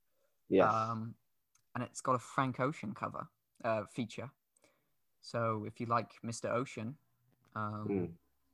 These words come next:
Speaker 2: he's on it. And it's,
Speaker 1: You,
Speaker 2: it's kind of
Speaker 1: there's
Speaker 2: really
Speaker 1: no way
Speaker 2: weird.
Speaker 1: you can. Most people, I don't know how you couldn't like Frank Ocean. And,
Speaker 2: Exactly.
Speaker 1: like,
Speaker 2: How can you not like Frank Ocean? Well, I mean,
Speaker 1: I
Speaker 2: he's
Speaker 1: could,
Speaker 2: got
Speaker 1: I
Speaker 2: a
Speaker 1: couldn't imagine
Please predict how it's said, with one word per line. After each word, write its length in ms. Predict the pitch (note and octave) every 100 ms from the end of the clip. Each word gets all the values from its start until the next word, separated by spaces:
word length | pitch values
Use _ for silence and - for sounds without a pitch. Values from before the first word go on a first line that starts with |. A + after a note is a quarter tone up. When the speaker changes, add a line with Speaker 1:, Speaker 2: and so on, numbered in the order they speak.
| -
Speaker 2:
he's 160 | A#2
on 140 | B2 C3+
it. 140 | - - _ _ _ _ _ -
And 200 | A#2+ A#2
it's, 300 | A#2 - G#2+
Speaker 1:
You, 100 | G2
Speaker 2:
it's 140 | C#3 -
kind 220 | D#3+ D3+
of 40 | C3
Speaker 1:
there's 100 | C3+
Speaker 2:
really 120 | C#3+
Speaker 1:
no 60 |
way 100 | A#2+
Speaker 2:
weird. 120 | G#2+ G2+
Speaker 1:
you 60 |
can. 240 | - F2+ E2+ - _ _ _ _
Most 220 | C3 C3 -
people, 400 | G#2 G2 F#2+ F2+
I 100 | A2+
don't 200 | A2+ C#3+
know 80 | B2
how 60 | A#2
you 160 | G#2
couldn't 240 | G#2 G#2 F#2
like 220 | D#2+ -
Frank 160 | E2 D#2+
Ocean. 320 | E2+ E2 E2 E2+ G#2+
And, 140 | F2 -
Speaker 2:
Exactly. 320 | E3+ A3 A3
Speaker 1:
like, 100 | F2
Speaker 2:
How 40 | E3
can 100 | G3
you 80 | C#3+
not 220 | C3 -
like 160 | A#2+ -
Frank 220 | C3 B2
Ocean? 280 | C#3 - A2+
Well, 100 | C3+
I 80 | C3+
mean, 140 | C#3
Speaker 1:
I 40 |
Speaker 2:
he's 100 | C#3
Speaker 1:
could, 80 | D3
Speaker 2:
got 80 | D#3+
Speaker 1:
I 60 | D3
Speaker 2:
a 20 |
Speaker 1:
couldn't 280 | F3 D#3+ - -
imagine 240 | - -